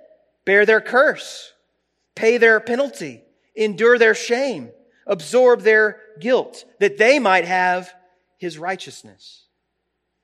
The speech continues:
This is the good news. For our sake, he made him to be sin who knew no sin,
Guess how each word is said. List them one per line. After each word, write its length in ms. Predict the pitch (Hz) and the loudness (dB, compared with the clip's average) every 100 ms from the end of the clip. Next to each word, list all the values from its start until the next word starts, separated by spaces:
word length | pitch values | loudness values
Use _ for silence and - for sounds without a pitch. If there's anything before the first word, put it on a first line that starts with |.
| _ _ _ _ _ | _ _ _ _ _
This 160 | - 160 | -16 -14
is 100 | 156 | -14
the 80 | 156 | -12
good 220 | 147 147 | -10 -10
news. 540 | 151 139 98 - - _ _ _ _ _ _ _ _ _ _ | -10 -12 -16 -20 -20 _ _ _ _ _ _ _ _ _ _
For 200 | 160 - - | -8 -8 -2
our 240 | 190 220 | 2 2
sake, 380 | 220 226 226 220 | 2 2 2 0
he 260 | - 233 | -6 -10
made 240 | 214 220 214 | 0 2 2
him 200 | 214 208 | 0 -4
to 80 | 190 | -6
be 180 | 208 | -8
sin 520 | 202 208 202 180 160 160 _ _ | -10 -8 -6 -6 -8 -14 _ _
who 220 | 190 196 | -2 -2
knew 300 | 180 190 226 | -2 -2 0
no 180 | 214 214 | 2 0
sin, 460 | 214 220 220 160 | 0 -2 -4 -4